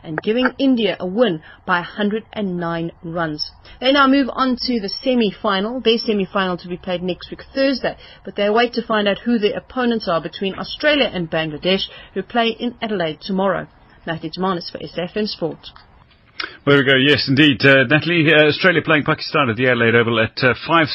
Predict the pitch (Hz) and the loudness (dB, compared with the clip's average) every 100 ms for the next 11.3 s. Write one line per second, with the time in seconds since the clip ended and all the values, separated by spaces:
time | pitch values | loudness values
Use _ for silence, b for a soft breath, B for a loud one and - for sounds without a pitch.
0 | - 190 170 117 - 135 120 117 113 104 | 2 2 4 0 0 -4 -2 -4 -4 -6
1 | 98 120 107 110 113 110 117 107 107 98 | -2 -2 -2 -4 -2 0 0 0 0 -2
2 | - 139 117 - 113 101 117 104 98 107 | 0 0 0 -4 -6 -4 -2 -2 -2 -2
3 | 98 90 110 98 110 113 104 - 113 101 | -4 -6 -6 -6 -8 -4 -4 -4 -4 -6
4 | - 107 - - 113 101 - 117 98 95 | -6 -8 -8 -6 -4 -4 -6 -8 -8 -4
5 | 117 110 104 - 117 104 B B B - | 0 2 0 -2 -4 -4 B B B 0
6 | - - 160 143 127 113 120 113 123 117 | 0 4 4 4 4 4 2 2 0 0
7 | 113 107 117 113 107 - 120 117 113 110 | -2 0 0 0 -2 -2 0 2 2 0
8 | 104 151 - - 107 82 - - 107 98 | 0 -2 -2 -2 -2 -4 -12 -8 -8 -8
9 | 101 98 104 95 87 - - 101 98 98 | -8 -8 -8 -8 -10 -12 -8 -8 -8 -8
10 | 92 - 101 92 - 101 95 87 - 117 | -8 -8 -6 -6 -6 -4 -4 -6 -2 -2
11 | - 139 | 2 2